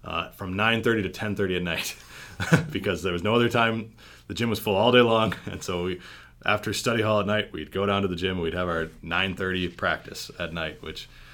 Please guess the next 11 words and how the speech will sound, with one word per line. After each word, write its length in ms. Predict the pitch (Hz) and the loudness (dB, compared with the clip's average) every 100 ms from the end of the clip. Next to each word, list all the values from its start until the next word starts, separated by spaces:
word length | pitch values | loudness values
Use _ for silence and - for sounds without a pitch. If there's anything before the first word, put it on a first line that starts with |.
| - | -16
you 80 | 85 | -10
know, 160 | 80 82 | -8 -8
for 200 | - 80 | -8 -10
a 60 | |
fourteen-year-old 800 | 76 - - 82 - 85 80 80 | -10 -14 -10 -10 -8 -8 -6 -6
boy, 240 | 78 82 90 | -4 -4 -4
maybe 220 | 78 80 | -6 -8
probably 260 | - 76 | -10 -10
wasn't 260 | 73 73 76 | -10 -10 -10
the 60 | 82 | -8
best, 240 | 82 - | -8 -12